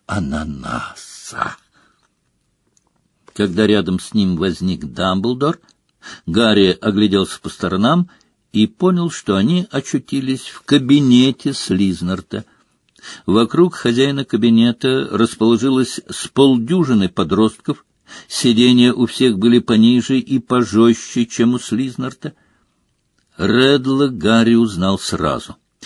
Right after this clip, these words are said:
Он был и красивее прочих мальчиков, и вид имел наиболее непринужденный. Правая рука Реддла привольно лежала на подлокотнике его кресла.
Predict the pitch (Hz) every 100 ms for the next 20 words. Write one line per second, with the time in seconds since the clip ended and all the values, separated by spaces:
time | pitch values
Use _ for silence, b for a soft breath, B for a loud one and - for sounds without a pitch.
0 | B B - 135 85 85 76 - 101 -
1 | 78 76 - - 76 67 - - - -
2 | - - - - 95 110 - 120 127 -
3 | - 98 76 71 87 98 - - 113 120
4 | 120 123 120 113 120 120 120 117 - 120
5 | 113 123 131 131 143 135 _ _ _ _
6 | _ B B - 107 113 113 110 107 107
7 | 107 113 110 107 113 110 104 107 - 110
8 | 110 117 117 113 107 107 101 113 107 104
9 | 104 - 104 78 95 107 - 113 110 101
10 | 101 95 104 92 95 92 - 92 127 127
11 | - 131